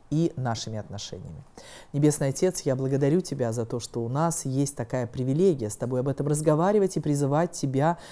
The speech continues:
Твою мощь, Твое владычество на все обстоятельства нашей жизни. Поэтому прими благодарность за то, что у нашей жизни есть основание. И это основание положено в Тебе,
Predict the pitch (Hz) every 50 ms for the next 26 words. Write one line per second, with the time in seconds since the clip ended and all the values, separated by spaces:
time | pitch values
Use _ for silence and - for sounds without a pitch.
0 | - - - - 143 139 135 135 131 143 156 180 175 - - - 139 131 127 127
1 | 123 127 123 123 131 147 185 190 - - 180 - - 156 143 - - - - -
2 | - 143 131 123 - 185 185 175 - - 180 175 185 180 165 - 131 - - 127
3 | 123 135 139 139 - - 143 131 135 147 143 123 120 113 98 - - - - -
4 | - - 156 156 156 160 160 156 160 190 202 214 208 170 165 165 160 156 143 147
5 | 170 185 190 175 160 139 131 135 131 120 - - 214 233 240 - - - - -
6 | - - - - - 147 143 - - 143 135 131 127 123 113 - 117 113 110 120
7 | 156 180 160 147 127 117 127 123 - 120 113 - - 120 110 110 104 110 110 107
8 | 90 107 - - _ - - - - - - - - - - - - - _ -
9 | - - - - - 139 135 156 143 131 - 143 139 160 170 160 135 113 - 120
10 | 131 135 131 139 127 117 - - - - 139 127 117 110 113 -